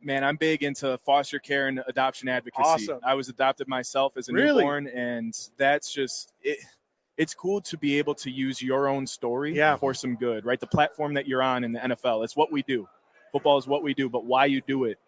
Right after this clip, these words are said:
Speaker 1: or why you're there,
Speaker 2: Yeah.
Speaker 1: um, for the adoption thing, man, to be able to play Madden with some kids
Speaker 2: Yeah.
Speaker 1: or <laughs> put on a financial literacy camp for 'em, let them come out and play football with us. Like,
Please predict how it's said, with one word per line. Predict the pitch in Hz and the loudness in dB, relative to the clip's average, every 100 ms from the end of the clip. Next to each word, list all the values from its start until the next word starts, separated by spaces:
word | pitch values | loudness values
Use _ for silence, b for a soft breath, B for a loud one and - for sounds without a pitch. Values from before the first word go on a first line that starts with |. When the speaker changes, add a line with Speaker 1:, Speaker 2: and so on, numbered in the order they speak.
| _ | _
Speaker 1:
or | - | -8
why | 113 117 127 | -2 2 4
you're | 135 131 | 2 0
there, | 120 123 104 92 | 0 0 -2 -8
Speaker 2:
Yeah. | - 127 113 | -10 -10 -6
Speaker 1:
um, | 117 117 110 104 | -2 0 -2 -4
for | 135 | -2
the | 131 | 0
adoption | 120 123 123 - 117 | 2 2 2 0 -4
thing, | 123 113 | -2 0
man, | 117 113 | 0 -2
to | - | -4
be | - | -2
able | 127 123 | -2 -2
to | |
play | - 131 123 117 | 0 2 2 0
Madden | 120 123 123 131 | -2 2 4 2
with | 127 | -2
some | - 127 | -4 -2
kids | 135 131 127 143 | 2 4 4 2
Speaker 2:
Yeah. | 135 | 2
Speaker 1:
or | 117 107 | 2 -2
<laughs> | - 151 - | -8 -10 0
put | 139 | 4
on | 139 | 4
a | 135 | 4
financial | 139 139 139 135 | 2 2 2 0
literacy | 131 135 139 - | 0 2 0 -4
camp | - 135 131 | -2 -2 0
for | 139 139 139 | 2 2 2
'em, | 135 | 2
let | 131 135 | 2 2
them | 143 | 0
come | 135 139 | -2 2
out | 139 | 2
and | 139 | 2
play | 135 | -2
football | 135 143 - 139 139 | -2 -2 2 4 4
with | 135 | 2
us. | 139 135 - | 2 2 0
Like, | 123 | -2